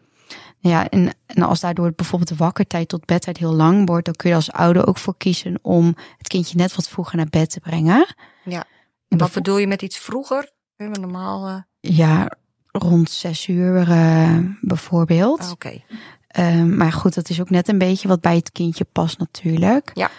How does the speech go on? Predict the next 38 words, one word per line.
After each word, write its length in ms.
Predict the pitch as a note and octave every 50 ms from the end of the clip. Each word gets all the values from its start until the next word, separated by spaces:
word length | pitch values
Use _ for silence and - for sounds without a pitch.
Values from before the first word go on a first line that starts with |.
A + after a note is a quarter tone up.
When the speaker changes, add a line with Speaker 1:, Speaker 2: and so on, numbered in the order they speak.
| - _ _ _ _ _ _
Speaker 1:
Ehm, 680 | - - F3+ F3 E3+ E3 E3 E3 E3 E3 E3 E3 E3 F3 - _ _ _
maar 280 | - F#3+ F3+ F3+ - - - - -
nou 140 | F3 D#3+ D#3
ja, 140 | E3+ - -
alles 220 | - - F3 F3 E3+
een 80 | F#3
beetje 320 | E3+ F3 E3+ F3+ - - F3
na 340 | E3 E3+ E3 E3+ F3 - - - _ _ -
zes 420 | - - - - F3 E3+ - -
uur 420 | G3 F#3 F#3+ G3 A3 A#3 - _ _ _ _ _
kunnen 220 | - F3+ F#3 F3+
we 80 | F3+ F3
dan 100 | F3 F3+
ook 80 | -
als 320 | - - F3+ E3+ D#3+ - -
nacht 300 | F3+ E3+ E3 - - -
beschouwen, 480 | F3 E3 - - - F#3 F3+ F3+ F3+
hè. 80 | F#3 G3
Dus, 240 | F#3+ F3+ E3+ - - -
Speaker 2:
Ja. 140 | F3+ F3+ E3+ - - - - - - _
Speaker 1:
ehm, 380 | - F3+ F3 E3+ E3+ E3+ G3+ - -
alle 220 | - - F3 F3
slaapjes 380 | D#3+ - - - E3+ E3+ - - -
die 120 | - F#3+ F3+
daarna 180 | E3+ E3+ F#3+
zijn, 140 | F#3 - F#3+
dat 80 | F3 -
zijn 120 | - F#3
niet 100 | F3 F3+
meer 100 | F#3+ F#3+
de 220 | F3 F3+ E3 E3+ A3+ -
namiddagslaapjes, 1200 | - E3 F3+ E3+ E3+ F3+ G3+ G3+ F#3+ F#3+ F#3 - - - - F#3+ F#3+ G3 - - - G3+ - -
maar 180 | - E3+ E3+
echt 240 | - - E3+ - -
al 80 | F3 E3+
de 120 | E3+ E3+
nacht, 460 | E3 E3 D#3+ D#3+ D#3 D3+ - - - -
eh, 120 | - F3+